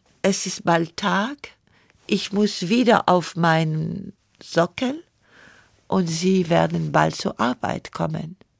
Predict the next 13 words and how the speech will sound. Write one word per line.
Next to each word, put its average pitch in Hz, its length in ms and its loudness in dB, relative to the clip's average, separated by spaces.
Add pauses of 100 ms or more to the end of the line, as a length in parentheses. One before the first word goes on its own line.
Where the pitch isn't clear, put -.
(1700)
Drehen 190 380 4
Sie 165 160 -2
sich - 320 -4
um. 160 240 -6 (840)
Ich - 220 -2
möchte 175 340 0
nicht, 156 280 -4
dass 170 140 -2
Sie 165 100 -2
mich 156 240 -6
sehen, 151 440 -2 (500)
wenn 147 300 2
ich - 420 -4